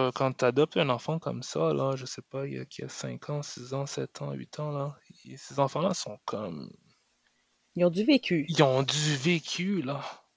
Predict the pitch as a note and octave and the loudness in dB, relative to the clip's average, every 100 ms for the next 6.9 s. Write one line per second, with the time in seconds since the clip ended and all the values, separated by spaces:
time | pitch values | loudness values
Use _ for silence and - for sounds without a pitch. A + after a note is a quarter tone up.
0 | _ - C3+ C3 D3 F#3+ - _ _ - | _ -20 -8 -2 0 0 -4 _ _ -4
1 | C3+ D#3 C#3+ C#3 B2 - D3 D#3+ E3 D#3 | 0 4 4 4 0 2 8 10 12 10
2 | D3+ - C3+ C3 - C3+ B2+ B2+ B2+ B2 | 6 2 -2 -2 0 0 0 -2 -4 -6
3 | - _ _ _ _ _ _ _ _ - | -10 _ _ _ _ _ _ _ _ -20
4 | _ C3 C3 C3+ D3 F3 - - - - | _ 2 4 6 8 8 6 -2 -6 -6
5 | - _ _ _ _ _ _ _ _ - | -14 _ _ _ _ _ _ _ _ -8
6 | C3 C#3 C#3+ - - - C#3 D#3 | -2 -2 -2 -8 -10 -8 -12 -16